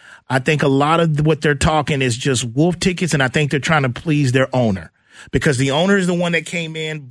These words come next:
guns a-blazing after elimination, won the private closed-door meeting with, with Ballard, and Frank said, "Hey, can we trust this guy? I don't give a damn how much he talks. I'll go ahead and I don't care.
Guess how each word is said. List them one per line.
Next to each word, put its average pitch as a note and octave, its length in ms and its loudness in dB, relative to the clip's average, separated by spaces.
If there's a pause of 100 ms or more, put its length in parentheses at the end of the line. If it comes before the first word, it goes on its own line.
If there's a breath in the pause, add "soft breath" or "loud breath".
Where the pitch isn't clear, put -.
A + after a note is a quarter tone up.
guns D#3+ 280 2
a-blazing D#3+ 540 2
after D3+ 220 0
elimination, D3+ 640 0
won C#3+ 200 -2
the E3 60 0
private D#3 420 -6
closed-door D#3 460 -2
meeting D3+ 360 -2
with, C3+ 320 -4
with C3+ 180 -6
Ballard, C#3+ 400 -2
and C3 160 -6
Frank D#3+ 220 -8
said, D#3 120 -6
"Hey, F3+ 120 0
can D3+ 160 -10
we G#3+ 100 -4
trust - 300 -4
this D3+ 160 -14
guy? A2+ 220 -4 (640)
I - 60 -6
don't G3 80 0
give G3+ 120 0
a - 20 0
damn F#3+ 220 4
how F#3+ 100 2
much F3+ 160 -2
he D#3 80 -6
talks. B2+ 420 -10
I'll E3+ 200 -4
go F3+ 220 -4
ahead F3+ 220 -4
and D#3+ 100 -10
I D#3+ 60 -2
don't F#3 160 -2
care. D#3 460 -4